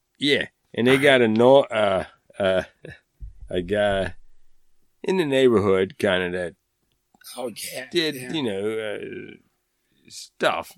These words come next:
Speaker 1: artist, and, you
Speaker 2: Yeah,
Speaker 1: know.
Speaker 2: they'll come around, take some
Speaker 1: Yeah.
Speaker 2: pictures and stuff,
Speaker 1: And he
Speaker 2: get your
Speaker 1: made, he
Speaker 2: website
Speaker 1: made,
Speaker 2: going.
Speaker 1: <laughs> he made a goddamn he made the penis. They, <sighs> oh my God! I mean,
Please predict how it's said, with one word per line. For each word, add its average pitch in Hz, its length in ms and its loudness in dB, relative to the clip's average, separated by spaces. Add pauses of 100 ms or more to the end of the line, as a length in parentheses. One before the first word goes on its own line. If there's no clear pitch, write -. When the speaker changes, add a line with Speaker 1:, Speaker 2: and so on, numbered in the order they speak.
(160)
Speaker 1:
artist, 113 680 -2
and, 87 260 -16 (300)
you 233 80 -2
Speaker 2:
Yeah, 262 40 4
Speaker 1:
know. 185 80 2
Speaker 2:
they'll 226 200 0
come 254 260 -4
around, 160 300 -4
take 127 180 -4
some - 140 -6
Speaker 1:
Yeah. - 80 -8
Speaker 2:
pictures 120 580 -10
and 104 80 -20
stuff, 143 220 -8
Speaker 1:
And 151 120 -2
he 185 200 2
Speaker 2:
get 226 60 -2
your 208 100 -2 (140)
Speaker 1:
made, 135 100 -6
he 165 140 2
Speaker 2:
website 196 60 0
Speaker 1:
made, 170 280 4
Speaker 2:
going. - 260 -12
Speaker 1:
<laughs> 262 380 -2
he 202 100 4
made 143 40 2
a 127 100 2
goddamn 120 640 4 (320)
he 156 140 2
made 175 260 4
the 160 80 2
penis. 175 520 2 (580)
They, 139 240 8 (1700)
<sighs> - 1200 -18
oh 104 180 -6
my - 120 -14 (180)
God! 87 300 -6 (880)
I 123 120 2
mean, 120 340 0